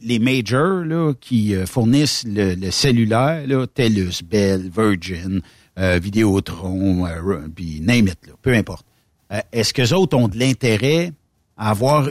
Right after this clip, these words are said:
une antenne dans des régions éloignées puis la partager à tout le monde ? Là, la fibre optique, là,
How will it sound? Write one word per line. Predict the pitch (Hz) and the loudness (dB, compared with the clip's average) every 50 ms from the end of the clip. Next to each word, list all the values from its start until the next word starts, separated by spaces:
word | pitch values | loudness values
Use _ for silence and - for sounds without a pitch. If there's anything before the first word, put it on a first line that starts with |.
| - | 0
une | 196 202 208 202 202 | 2 4 4 4 4
antenne | 185 170 143 123 - 165 175 190 196 196 180 | 4 2 0 -2 -2 -2 -2 -2 0 -2 0
dans | 147 127 123 | 0 0 2
des | 117 120 117 | 2 0 0
régions | 113 123 113 101 143 151 147 | 2 0 0 2 4 4 4
éloignées | 135 120 117 110 113 107 101 113 143 165 | 4 4 4 2 2 2 2 2 2 0
puis | 143 - 113 | 0 -4 -6
la | 107 92 - | -6 -6 -6
partager | - - 139 139 - - 131 110 104 - | -2 -2 -4 -2 -2 -2 0 0 2 2
à | 143 131 | 0 0
tout | 123 - 123 | 0 0 0
le | 104 | 2
monde ? | 101 127 180 220 233 196 | 2 2 2 2 2 2
Là, | 131 135 143 | 2 2 2
la | 131 110 | 2 0
fibre | - 285 269 - 131 | 0 -2 0 0 -2
optique, | - - - 233 254 _ - | -4 -4 -8 -10 -10 _ -4
là, | 131 139 147 135 113 | -2 0 0 0 0